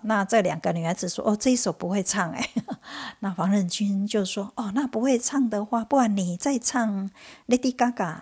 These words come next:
有另外一首哈，就是我们两个，我几个月，几个礼拜前有讲一，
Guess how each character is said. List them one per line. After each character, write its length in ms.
有 220
另 240
外 180
一 160
首 540
哈， 200
就 140
是 340
我 80
们 180
两 380
个， 600
我 220
几 180
个 160
月， 220
几 160
个 100
礼 120
拜 200
前 220
有 100
讲 300
一， 420